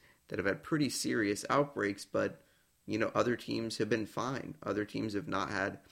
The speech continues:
positive tests. And so it's like, okay, well, you know, what's, what's the reason for that? I don't think we know. Um, but I think, like, the N B A was running into the same issue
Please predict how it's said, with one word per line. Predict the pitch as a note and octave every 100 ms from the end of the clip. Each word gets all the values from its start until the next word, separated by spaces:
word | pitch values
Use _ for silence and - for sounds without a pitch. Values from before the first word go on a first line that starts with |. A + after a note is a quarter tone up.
| - - -
positive | G#2+ G#2+ G2+ G2+
tests. | - D#3+ - -
And | G#2
so | - G2+
it's | G#2 -
like, | F#2+ -
okay, | C3+ C#3+ G2+ F#2 G2
well, | G2 G2+ G2 - - _ _ _ _
you | - A2+
know, | G2+
what's, | G2 A2+ B2+ G#2
what's | G#2 B2 -
the | G2
reason | G#2 D3 - -
for | -
that? | - - -
I | F#2
don't | A#2 A#2
think | G#2 G2
we | E2+
know. | G#2 C3 A2+ A2+ - _ _ _ _ -
Um, | F#2+ F#2 - - - - - -
but | A2
I | A2
think, | C3 A#2
like, | A2
the | - A2
N | A#2+
B | F#2+ G#2
A | C3
was | A#2 F#2+
running | F#2 F#2+ G2+
into | G#2+ G2+
the | -
same | - F#2+ G2
issue | - - G2+ G2